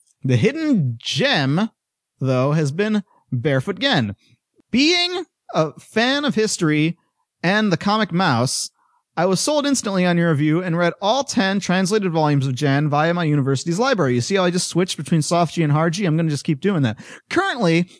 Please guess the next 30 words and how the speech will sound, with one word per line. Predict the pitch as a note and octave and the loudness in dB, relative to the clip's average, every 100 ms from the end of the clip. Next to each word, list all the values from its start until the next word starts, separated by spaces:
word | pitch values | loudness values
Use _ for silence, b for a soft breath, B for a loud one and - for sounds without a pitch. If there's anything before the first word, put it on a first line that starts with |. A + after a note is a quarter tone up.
| - | -6
I'm | F#3 F#3+ | 0 2
on | G#3 | 2
a | F#3+ | 2
study | - - C#4 D4+ | 0 0 0 0
abroad | G3+ E3 E3 D#3+ | 0 2 2 2
to | |
Nagoya, | G#3 F#3+ F#3+ B3 | 0 2 2 2
Japan, | C#3+ C3+ B2+ A#2 A#2 B2 B F3+ | 0 0 0 2 2 0 B -4
and | F#3+ | 0
before | G3+ - A3+ | 0 0 -2
coming | A3+ C#4+ E4 D#4+ | 0 -2 0 0
here, | G#3 E3+ D#3 E3 - _ F3+ | 0 2 0 0 -6 _ -4
I | F#3+ | 0
knew | F3+ G#3 C#4+ F4+ | 2 2 0 0
that | C4 | 0
I | G3+ | 0
needed | F#3+ F#3+ | 0 -2
to | G#3 | -2
visit | D#3 D#3+ F3+ | 0 0 0
Hiroshima | E3 F3+ G#3 - D#3 | 0 0 -2 0 0
to | D3 | 0
see | - C3 | 0 -2
it | A#2+ | -2
myself. | A#2+ - C3+ E2+ | -4 -2 -2 -2
Long | D3 A#2 A#2+ | -4 -2 -2
story | - C3 B2 | 0 0 0
short, | A3 B3 B3+ B B B - | 0 -2 -2 B B B -2
I | B3+ | 0
was | A#3 | 0
the | C4+ | -2